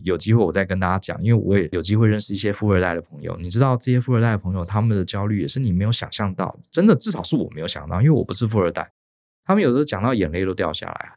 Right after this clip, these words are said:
是真的彻底的伤心跟绝望。你心里听着说，“天哪，你富二代，你这辈子钱都花不完，你，你哭个屁啊，你有什么好哭的？” <laughs> 可是我跟你讲，你能站在他们的角度想，你也会发现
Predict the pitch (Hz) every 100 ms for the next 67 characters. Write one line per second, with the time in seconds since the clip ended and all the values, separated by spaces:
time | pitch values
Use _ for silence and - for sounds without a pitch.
0 | _ - - 147 151 139 104 139 117 85
1 | 82 - 101 110 107 107 117 113 - 90
2 | 98 87 - _ _ _ _ - 139 -
3 | 208 170 185 175 180 175 _ _ - 226
4 | 226 151 113 - 196 185 180 143 113 160
5 | 165 143 127 123 143 139 156 160 135 110
6 | 110 101 110 165 160 107 104 _ - 147
7 | 139 - - 160 - 110 131 147 165 151
8 | - 135 113 - - 147 147 - - -
9 | - - - - _ - - - - 113
10 | 143 120 127 120 90 87 95 95 98 110
11 | 147 131 131 113 120 113 101 80 78 98
12 | 98 85 90 127 104 113 107 104 104 120
13 | 95